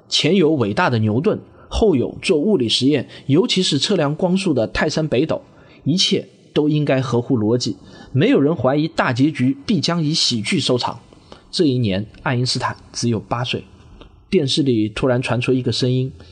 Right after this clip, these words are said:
：“唯一看破真相的是外表看似小孩，智慧却过于常人的名侦探柯南。”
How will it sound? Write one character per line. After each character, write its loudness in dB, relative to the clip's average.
：“唯 4
一 0
看 0
破 0
真 0
相 0
的 -4
是 -2
外 2
表 2
看 -2
似 -2
小 0
孩， -2
智 -2
慧 0
却 2
过 0
于 0
常 -2
人 0
的 0
名 2
侦 -2
探 -2
柯 0
南。” -2